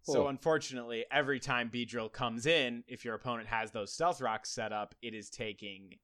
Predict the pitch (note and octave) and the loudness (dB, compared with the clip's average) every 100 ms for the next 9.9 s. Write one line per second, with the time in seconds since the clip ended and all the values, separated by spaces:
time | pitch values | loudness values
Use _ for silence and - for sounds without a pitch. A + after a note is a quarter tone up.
0 | _ G2+ F#2+ F#2 F#2 F#2 G2 _ _ _ | _ -12 -10 -12 -16 -18 -20 _ _ _
1 | _ _ _ - G2 F#2 - G2+ G2 - | _ _ _ -12 -8 -8 -6 -8 -8 -2
2 | A#2+ A2+ G2+ - - A2+ F#2+ - A2+ F#2 | 4 4 2 -4 -6 -4 -4 -2 0 0
3 | F#2+ F#2+ F#2+ F2+ E2 C#2+ - F2 - - | -4 -6 -6 -6 -8 -14 -14 -14 -12 -2
4 | A#2+ G2+ - F#2 C2+ - - - - - | -2 -2 -6 -8 -10 -12 -16 -20 -6 4
5 | F2 D#2+ F#2+ F2 D#2+ - F2 D#2 - D2+ | 6 6 6 6 4 2 2 2 2 -4
6 | - E2 D2+ - C2 - - - F2 D2+ | -2 -2 -2 -4 -6 -6 -8 -4 -2 -2
7 | - - - D#2+ - F2 F2+ B1+ - - | -6 -8 -12 -14 -8 -6 -4 -6 -6 -10
8 | - - C3 G3+ C4+ C4+ C4+ G#3 F3 G2 | -12 -6 2 2 2 2 2 4 4 2
9 | F2+ - B2 C3 C3 A2 A2+ G#2+ G2+ | -2 -2 -2 -2 -6 -6 -4 -4 -6